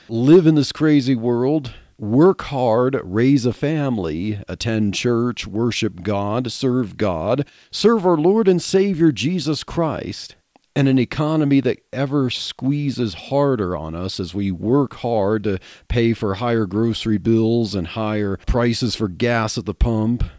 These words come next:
that somehow we're supposed to imbibe the strange theories of the academics in ivory towers and of the politicians who have these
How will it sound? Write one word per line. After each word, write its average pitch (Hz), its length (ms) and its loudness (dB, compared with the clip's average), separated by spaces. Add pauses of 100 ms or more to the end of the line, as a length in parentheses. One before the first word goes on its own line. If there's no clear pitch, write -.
(340)
that 135 180 0
somehow 131 720 0
we're 135 220 4
supposed 151 580 2
to 131 160 4
imbibe 123 800 2
the 113 120 -2
strange 170 840 -2
theories 160 920 -4 (340)
of 131 280 0
the 127 340 4 (260)
academics 131 880 2
in 113 120 0
ivory 107 480 0
towers 101 840 -4
and 95 180 -4
of 90 140 -6
the 95 80 -6
politicians 123 960 0
who 139 80 0
have 139 280 0
these 123 260 0